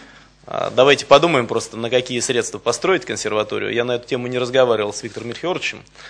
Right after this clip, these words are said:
но у нас ещё запланирована встреча после общения с вами. И мне очень приятно, что вы эту тему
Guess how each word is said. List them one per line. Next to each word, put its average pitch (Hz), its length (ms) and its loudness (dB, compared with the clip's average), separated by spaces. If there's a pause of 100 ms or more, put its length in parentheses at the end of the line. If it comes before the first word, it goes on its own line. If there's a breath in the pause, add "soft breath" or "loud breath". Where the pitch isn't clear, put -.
(220 loud breath)
но 113 160 -4
у 123 40 0
нас 151 200 2
ещё - 160 -2
запланирована 127 600 0
встреча 147 380 -4
после 113 400 -6 (440)
общения 117 420 -2
с - 100 -8
вами. 95 280 -2 (460 loud breath)
И 120 200 -4
мне 135 220 -2
очень 131 200 0
приятно, 156 320 4
что 120 220 -6
вы 123 120 -2
эту 120 180 -2
тему 110 400 -6